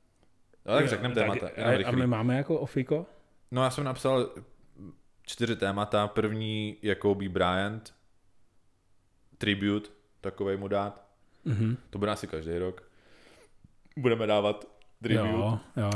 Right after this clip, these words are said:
Speaker 2: jo.
Speaker 1: od teď.
Speaker 2: Každý,
Speaker 1: Shoutout.
Speaker 2: <laughs> každý rok, víš co.
Speaker 1: Možná dáme nějaký shoutouty, protože
Speaker 2: Co?
Speaker 1: zas nám lidi psali jako něco, že se vám, že se vám něco líbilo, jak někoho vyshoutoutujeme.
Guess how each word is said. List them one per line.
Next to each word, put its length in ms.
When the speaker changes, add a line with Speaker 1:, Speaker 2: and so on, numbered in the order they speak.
Speaker 2:
jo. 80
Speaker 1:
od 120
teď. 280
Speaker 2:
Každý, 160
Speaker 1:
Shoutout. 200
Speaker 2:
<laughs> 100
každý 460
rok, 200
víš 180
co. 180
Speaker 1:
Možná 300
dáme 160
nějaký 220
shoutouty, 680
protože 140
Speaker 2:
Co? 60
Speaker 1:
zas 160
nám 160
lidi 220
psali 360
jako 220
něco, 380
že 80
se 160
vám, 180
že 100
se 140
vám 200
něco 200
líbilo, 280
jak 200
někoho 260
vyshoutoutujeme. 760